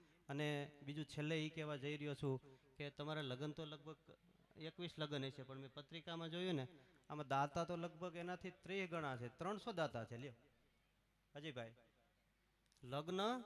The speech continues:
એકવીસ છે, પણ દાતાની સંખ્યા મેં જોઈ ને તો લગભગ ત્રણસો દાતા છે એવા બધા.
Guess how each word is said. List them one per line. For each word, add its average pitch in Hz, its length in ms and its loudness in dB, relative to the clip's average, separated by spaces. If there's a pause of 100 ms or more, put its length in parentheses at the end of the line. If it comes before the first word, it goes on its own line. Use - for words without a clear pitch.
(380)
એકવીસ 180 480 2
છે, 170 100 0 (100)
પણ 165 200 -4
દાતાની 160 400 -2
સંખ્યા 202 320 -4
મેં 214 160 -2
જોઈ 233 240 -6
ને 131 120 -8 (360)
તો - 40 -18
લગભગ 170 360 -12
ત્રણસો 175 340 6
દાતા 180 380 8
છે 160 160 2
એવા 143 180 8
બધા. 127 300 6